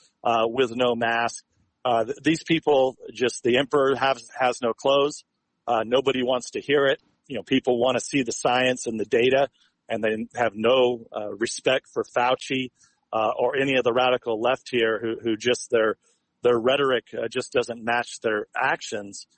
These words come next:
And, uh, I think a, a lot more, uh, focus on what we know works, which is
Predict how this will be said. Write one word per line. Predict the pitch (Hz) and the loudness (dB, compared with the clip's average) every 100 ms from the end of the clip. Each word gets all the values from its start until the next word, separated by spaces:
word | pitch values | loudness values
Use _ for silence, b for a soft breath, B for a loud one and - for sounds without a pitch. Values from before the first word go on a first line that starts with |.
| _ _ _ _ | _ _ _ _
And, | 107 110 107 104 104 101 | -4 -2 0 -2 -8 -12
uh, | 98 107 101 | -8 -6 -2
I | 120 117 | -2 0
think | 123 117 - | 0 0 0
a, | 107 - - | -2 -2 -2
a | 113 | 0
lot | 113 123 | 2 0
more, | 123 123 120 120 | 0 2 4 4
uh, | 117 110 104 - | 4 2 -2 -2
focus | 127 123 120 - | 0 0 -2 -4
on | 110 | 0
what | 113 | -2
we | 107 | -2
know | 110 120 | 0 0
works, | 110 127 120 - - | 4 2 2 -2 -12
which | 104 101 | -12 -10
is | 104 | -10